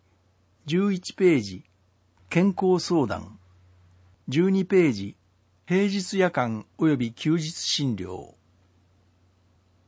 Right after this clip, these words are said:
目次を終わります。ここで各保健センターなどの電話番号をお知らせします。中保健センターは七二の一一二一、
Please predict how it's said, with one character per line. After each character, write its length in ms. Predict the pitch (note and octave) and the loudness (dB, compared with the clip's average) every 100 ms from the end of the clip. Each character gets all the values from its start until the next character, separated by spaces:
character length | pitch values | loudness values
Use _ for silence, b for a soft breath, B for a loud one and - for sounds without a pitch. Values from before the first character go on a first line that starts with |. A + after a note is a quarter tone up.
| - | -4
目 300 | D3 D#3 G3 | -2 -2 -2
次 120 | F3+ | 2
を 120 | E3 | 2
終 220 | D3 C#3 | 2 -2
わ 120 | A2+ G#2 | -4 -4
り 80 | |
ま 140 | G2+ F#2+ | -8 -12
す。 260 | - - _ _ _ _ _ _ _ _ _ _ _ _ _ _ _ _ _ - | -14 -16 _ _ _ _ _ _ _ _ _ _ _ _ _ _ _ _ _ -8
こ 140 | D#3+ | 0
こ 120 | F#3 | 4
で 240 | E3+ D#3+ - _ - | 6 6 2 _ -2
各 300 | G#3 G#3 D#3+ | 0 2 0
保 140 | D#3 | 2
健 200 | G3 F#3+ | 2 2
セ 160 | F#3+ F#3+ | 0 0
ン 120 | E3 | 4
タ 160 | D3 | 4
ー 20 | B2+ | 4
な 160 | B2+ | 2
ど 100 | A#2 | 0
の 220 | A2 G#2 - - | -2 -4 -8 -2
電 200 | D#3+ F#3+ | 2 4
話 140 | G3+ | 6
番 220 | F#3 F3+ | 6 4
号 360 | D3+ C3+ A#2+ A2 | 4 2 2 0
を 60 | G#2 | -4
お 100 | A2 | -4
知 120 | A#2 | -4
ら 80 | F#2+ | -4
せ 140 | G2 | -6
し 120 | - | -8
ま 140 | G2 - | -10 -10
す。 180 | - _ _ _ _ _ _ _ _ _ _ _ _ _ _ E3 | -12 _ _ _ _ _ _ _ _ _ _ _ _ _ _ 0
中 260 | G#3 F#3 | 2 2
保 120 | B2+ | 0
健 220 | B2+ D#3+ D#3 | 0 0 0
セ 140 | D#3+ | 0
ン 120 | C#3 | -2
タ 160 | - G2+ | 0 0
ー 20 | |
は 280 | F#2 F2+ - - - - - | 0 -4 -8 -18 -20 -10 0
七 260 | D#3 G3 | 2 4
二 220 | G3 F3+ | 4 2
の 220 | A#2+ G#2+ A2 | 2 0 -4
一 280 | D#3 - F#3+ | -8 -2 0
一 200 | F3+ - | 0 0
二 260 | A2 A2 G#2 | 0 2 0
一、 260 | - - | -4 -12